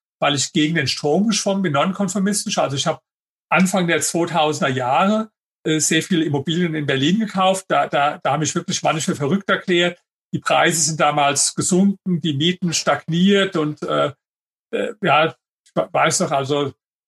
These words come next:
bei, bei vielen Immobilien, da, da haben mir die Leute dringend von abgeraten oder haben gemeint, dass ich völlig daneben liege. Das hat mich jetzt überhaupt nicht gestört. Ich hab sogar fast als Bestätigung dafür gesehen, dass ich richtig liege. Ich hab dann später allerdings, äh, äh, nicht alle, aber einen großen Teil verkauft,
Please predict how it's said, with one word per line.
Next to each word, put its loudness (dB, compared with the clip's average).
bei, 2
bei -2
vielen 0
Immobilien, 0
da, 2
da 0
haben -2
mir 0
die -8
Leute 0
dringend 4
von -2
abgeraten 0
oder 0
haben 0
gemeint, -2
dass 0
ich -6
völlig 0
daneben 2
liege. 0
Das -20
hat 0
mich -2
jetzt -2
überhaupt 0
nicht -2
gestört. 0
Ich -4
hab -4
sogar 0
fast -2
als -4
Bestätigung 0
dafür -2
gesehen, -2
dass 0
ich -4
richtig 0
liege. 0
Ich -6
hab -2
dann 2
später 0
allerdings, 0
äh, -2
äh, -6
nicht -2
alle, 2
aber 0
einen -4
großen -2
Teil 0
verkauft, 0